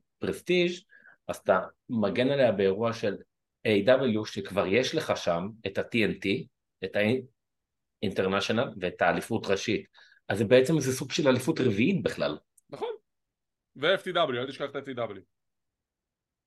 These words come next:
Speaker 1: היא לא נעלמה ביחד עם פרי?
Speaker 2: לא, כי הוק זכה בה.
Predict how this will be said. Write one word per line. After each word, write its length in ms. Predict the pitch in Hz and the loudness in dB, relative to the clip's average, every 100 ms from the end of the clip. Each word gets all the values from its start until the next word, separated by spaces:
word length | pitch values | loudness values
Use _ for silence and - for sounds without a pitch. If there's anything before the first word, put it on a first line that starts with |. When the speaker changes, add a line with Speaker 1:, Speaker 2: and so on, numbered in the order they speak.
| _ _ _ _ _ _ _ _ - | _ _ _ _ _ _ _ _ -8
Speaker 1:
היא 1000 | 85 92 95 92 90 90 90 90 90 85 _ _ | -2 2 2 0 -2 -2 -4 -6 -8 -10 _ _
לא 160 | 87 101 | -2 2
נעלמה 460 | 110 92 87 117 156 90 | 4 4 2 2 0 -4
ביחד 460 | 87 95 98 104 92 | 0 4 4 4 0
עם 120 | 87 | 0
פרי? 400 | - 135 165 165 _ _ _ | 2 2 2 -6 _ _ _
Speaker 2:
לא, 240 | - 370 - _ _ | -6 -6 -6 _ _
כי 120 | 139 | -8
הוק 200 | 123 131 | -6 -4
זכה 240 | 127 156 | -4 -6
בה. 100 | - | -6